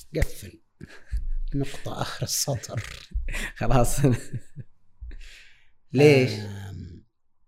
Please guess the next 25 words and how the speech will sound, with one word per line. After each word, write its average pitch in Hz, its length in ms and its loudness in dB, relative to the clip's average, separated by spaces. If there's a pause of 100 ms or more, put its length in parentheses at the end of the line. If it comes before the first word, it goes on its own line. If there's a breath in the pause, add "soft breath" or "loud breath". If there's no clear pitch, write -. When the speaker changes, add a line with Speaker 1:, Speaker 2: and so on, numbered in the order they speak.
(360)
Speaker 1:
في 269 220 2
ثلاث 208 320 2
أنواع 120 300 -2
من 104 140 -10
المقاييس. - 880 -12 (2250)
النوع 214 320 2
الأول 196 680 4 (540)
مقاييس 180 720 0
لا 180 180 4
علاقة 160 540 0
لها 160 220 0
بالقيادة 135 680 0 (280 loud breath)
وضعيفة 175 600 2
جدًا، 147 480 6
ولم 170 280 10
أجد 151 360 2
لها 170 360 -2
أي 190 120 2
دراسة 156 420 -4
علمية 147 340 0
تربطها 139 420 -8
بالقيادة، 110 640 -12
مثل 160 280 -4
مقياس 139 380 -6
ديسك، - 400 -14